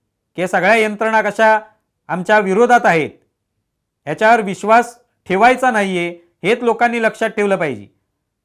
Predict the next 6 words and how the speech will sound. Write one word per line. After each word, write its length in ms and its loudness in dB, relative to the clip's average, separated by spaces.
कारण 120 -2
आता 200 2
आपल्याला 340 4
जिंकणं 400 -2
अशक्य 400 -2
आहे, 320 0